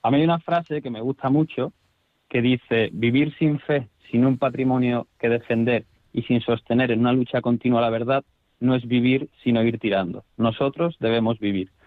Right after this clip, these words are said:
A mí esta frase me encanta y, y me alienta mucho, pues, pues a, a involucrarme o a trabajar por cualquier proyecto de este estilo y sobre todo por causas,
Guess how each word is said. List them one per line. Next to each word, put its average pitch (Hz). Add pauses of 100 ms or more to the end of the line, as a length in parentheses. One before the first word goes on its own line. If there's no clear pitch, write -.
(160)
A 117
mí 123
esta 135
frase 131
me 120
encanta 139 (400)
y, 104
y 113
me 110
alienta 117
mucho, 120 (280)
pues, 92 (100)
pues 92 (100)
a, - (760)
a 117
involucrarme 120
o 113
a 107
trabajar 98
por 120
cualquier 110
proyecto 110 (360)
de 110
este -
estilo 120
y 110
sobre 101
todo 104
por 104
causas, 104